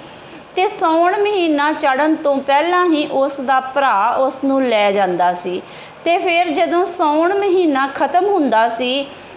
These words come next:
ਤਾਂ ਫਿਰ ਉਸ ਦਾ ਪਤੀ ਉਸ ਨੂੰ ਲੈਣ ਉਸ ਦੇ ਪੇਕੇ ਜਾਂਦਾ ਸੀ ਤੇ ਸਾਰਾ ਮਹੀਨਾ ਨਵੀਂ ਵਿਆਹੀ ਨੂੰ ਆਪਣੇ ਪੇਕੇ ਘਰ ਕੱਟਦੀ ਸੀ। ਕੁਝ ਵਿਦਵਾਨਾਂ ਦਾ ਇਹ ਮੰਨਣਾ ਹੈ ਕਿ ਸਾਉਣ ਮਹੀਨੇ ਵਿੱਚ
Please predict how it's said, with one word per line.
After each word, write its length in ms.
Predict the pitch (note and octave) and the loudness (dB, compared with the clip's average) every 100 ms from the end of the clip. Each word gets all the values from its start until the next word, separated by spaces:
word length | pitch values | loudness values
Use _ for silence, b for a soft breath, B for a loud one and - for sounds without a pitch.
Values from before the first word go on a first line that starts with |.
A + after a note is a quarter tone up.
| - - | -6 0
ਤਾਂ 220 | F4+ F#4+ | 0 0
ਫਿਰ 240 | F4+ E4 | 0 0
ਉਸ 280 | D4+ D#4 D#4 | 2 0 -2
ਦਾ 220 | C4+ E4 E4 E4 | 0 0 2 0
ਪਤੀ 340 | C4 D4 D4+ | -2 0 -2
ਉਸ 320 | - C#4+ F4 | 0 -2 0
ਨੂੰ 300 | E4 D4 E4 | 0 2 2
ਲੈਣ 460 | D#4 B3 A3+ A#3 A#3+ | 2 2 2 2 0
ਉਸ 220 | A#3+ C4 B3+ | 0 -2 -2
ਦੇ 120 | C#4 C#4 - | -2 -2 0
ਪੇਕੇ 380 | B3+ A#3 B3 A#3 | -2 0 0 2
ਜਾਂਦਾ 400 | G#3+ F3 F3+ F#3+ | 2 2 2 0
ਸੀ 240 | F#3+ F#3 F#3 B B - | 0 -4 -4 B B -4
ਤੇ 140 | F4+ G4 | -2 0
ਸਾਰਾ 500 | - D#4+ D#4 F4+ F#4+ | 0 0 2 2 2
ਮਹੀਨਾ 640 | F#4+ F#4+ E4 A#3+ G#3+ A3+ | 2 2 2 0 0 0
ਨਵੀਂ 480 | B3 C#4 D4+ E4+ F4+ | 0 0 2 0 0
ਵਿਆਹੀ 520 | B3 A#3+ C4 E4 F4 | 2 2 2 2 2
ਨੂੰ 300 | C#4 B3 D4+ D4+ | 2 2 0 0
ਆਪਣੇ 340 | B3+ B3+ C#4 C#4+ C#4+ - | -2 -2 0 -2 -4 -2
ਪੇਕੇ 380 | C#4+ C#4+ F#4 F#4+ | -2 0 -2 2
ਘਰ 220 | E4 A#3 | 2 2
ਕੱਟਦੀ 520 | G#3+ F#3+ F#3+ F3 G3 | 0 -2 -2 -2 -2
ਸੀ। 240 | F#3 F3+ E3 - _ - | -2 -8 -8 -16 _ 0
ਕੁਝ 340 | D#4+ F4 E4 | 2 4 2
ਵਿਦਵਾਨਾਂ 800 | D#4 D#4+ B3 A#3+ A3 A3 A#3+ B3 | 0 0 0 0 0 0 0 0
ਦਾ 200 | A3 G#3 | 2 2
ਇਹ 380 | G3+ D4 D#4+ F#4+ | 2 0 0 0
ਮੰਨਣਾ 580 | F4+ B3 A3 A3+ B3+ D4 | 0 0 0 0 0 0
ਹੈ 220 | D4 F#3+ - | 0 0 -2
ਕਿ 240 | - D#4 | -4 -4
ਸਾਉਣ 600 | - - D#4+ D4+ E4 F#4+ | -4 -2 0 2 2 2
ਮਹੀਨੇ 600 | F#4+ F#4+ E4 C4 A3 B3+ | 0 0 0 0 -2 -2
ਵਿੱਚ 440 | B3+ G3+ A#3+ B3 | 0 0 0 0